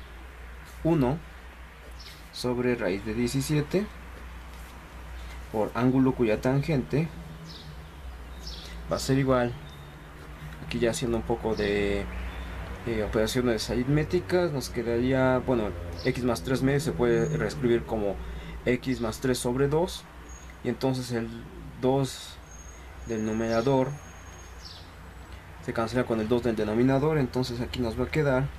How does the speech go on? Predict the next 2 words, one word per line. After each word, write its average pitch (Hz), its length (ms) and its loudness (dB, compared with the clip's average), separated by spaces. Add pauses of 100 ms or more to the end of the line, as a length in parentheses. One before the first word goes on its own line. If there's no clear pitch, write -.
simplemente 120 800 0 (3000)
dos 123 320 4